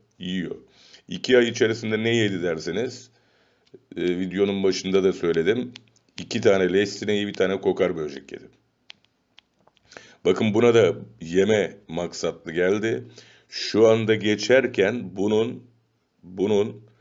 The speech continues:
yenilmeyecek bir canlı olduğunu fark etti. İşte bu videonun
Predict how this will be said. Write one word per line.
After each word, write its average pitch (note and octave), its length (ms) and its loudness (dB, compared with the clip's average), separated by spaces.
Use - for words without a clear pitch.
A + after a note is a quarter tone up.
yenilmeyecek G#2 1000 -2
bir G2 60 -4
canlı G2+ 360 2
olduğunu F#2+ 380 2
fark - 260 -2
etti. - 220 -14
İşte G2 300 -2
bu G2+ 400 0
videonun F#2 720 -4